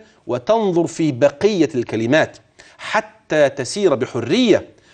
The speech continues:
وينتج عندك ثمرة التدريب على التقارب والتجانس جيدا. فإن قلت: "عذت"، الأول سكن والثاني تحرك، هذا صغير.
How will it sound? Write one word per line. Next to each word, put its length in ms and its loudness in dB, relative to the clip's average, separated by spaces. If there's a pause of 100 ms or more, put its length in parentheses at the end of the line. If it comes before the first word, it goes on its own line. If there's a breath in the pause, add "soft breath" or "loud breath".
(140 soft breath)
وينتج 800 4
عندك 800 2 (520)
ثمرة 600 4
التدريب 960 -2
على 280 2
التقارب 880 0
والتجانس 840 -4
جيدا. 480 -10 (500 soft breath)
فإن 220 -2
قلت: 280 0 (220)
"عذت"، 720 -2 (220)
الأول 600 2
سكن 480 -2 (340)
والثاني 600 0
تحرك، 580 0 (340)
هذا 260 -4
صغير. 540 -4